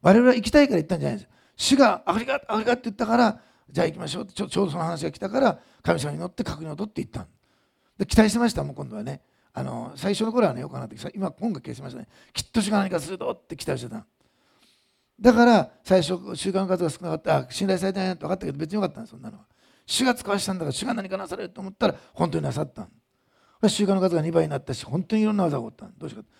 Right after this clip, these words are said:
主が使わしたからなんですよ。主の言葉と共に言ったからなんですよ。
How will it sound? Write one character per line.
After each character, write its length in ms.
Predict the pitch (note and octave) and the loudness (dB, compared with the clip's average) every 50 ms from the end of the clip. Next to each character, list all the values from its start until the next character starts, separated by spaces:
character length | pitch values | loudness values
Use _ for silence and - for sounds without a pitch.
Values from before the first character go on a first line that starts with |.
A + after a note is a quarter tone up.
| _ _ - | _ _ -6
主 180 | - - D4 | -2 -2 2
が 100 | D4 B3+ | 2 2
使 160 | - - - A3+ | 0 0 -8 -10
わ 60 | - | -10
し 60 | - | -10
た 60 | - | -14
か 80 | - - | -20 -20
ら 40 | - | -20
な 60 | _ | _
ん 40 | _ | _
で 60 | _ | _
す 40 | _ | _
よ。 60 | _ _ _ _ _ _ _ _ _ _ _ _ - | _ _ _ _ _ _ _ _ _ _ _ _ -2
主 180 | - - D4 | 2 4 6
の 120 | D#4 C#4 - | 6 6 4
言 300 | - - A#3+ A#3 C#4+ D4+ | 4 0 -2 -2 0 -2
葉 80 | E4 | 0
と 80 | D4 C4+ | -2 -2
共 180 | A#3+ A#3+ B3+ B3+ | -2 2 2 2
に 60 | A3 | 2
言 20 | - | 2
っ 20 | |
た 100 | - A3 | 0 -6
か 60 | G#3+ | -6
ら 80 | G3 G3 | -6 -10
な 60 | F3 | -14
ん 80 | - _ | -18 _
で 60 | _ | _
す 80 | _ - | _ -20
よ。 80 | _ | _